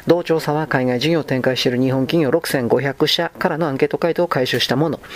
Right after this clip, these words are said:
海外進出の動機に関する回答では、二千七年に低賃金追求要因が三十二パーセントに達していましたが、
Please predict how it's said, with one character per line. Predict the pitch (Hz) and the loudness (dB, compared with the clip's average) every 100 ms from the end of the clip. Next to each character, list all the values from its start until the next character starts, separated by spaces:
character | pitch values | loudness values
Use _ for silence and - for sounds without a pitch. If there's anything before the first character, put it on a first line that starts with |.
| - - - - | -14 -14 -12 -2
海 | 190 | 0
外 | 190 196 | 0 0
進 | 208 | 0
出 | 202 180 | 0 0
の | |
動 | 156 160 | 2 2
機 | |
に | 147 | 2
関 | 143 151 | 0 0
す | |
る | 156 | 0
回 | - 127 | 0 0
答 | 127 | 0
で | 147 | 2
は、 | 123 156 - - 156 | 0 -4 -6 -2 -2
二 | 165 | 0
千 | 131 | 0
七 | 123 139 147 | 0 0 0
年 | 117 | 2
に | 120 120 | 0 2
低 | 156 147 | 2 2
賃 | - 160 | 2 2
金 | 143 135 | 2 2
追 | - 143 | 2 0
求 | 135 143 | 2 0
要 | 139 165 | 2 2
因 | 147 | 2
が | 127 | 0
三 | 123 190 | 0 0
十 | 147 | 2
二 | 143 | 0
パ | 147 | 0
ー | 156 | 0
セ | 180 | 0
ン | |
ト | 139 | -2
に | 120 | -2
達 | 127 | -2
し | - | 0
て | |
い | 131 | 0
ま | 135 | 0
し | |
た | 113 | -2
が、 | 127 | -4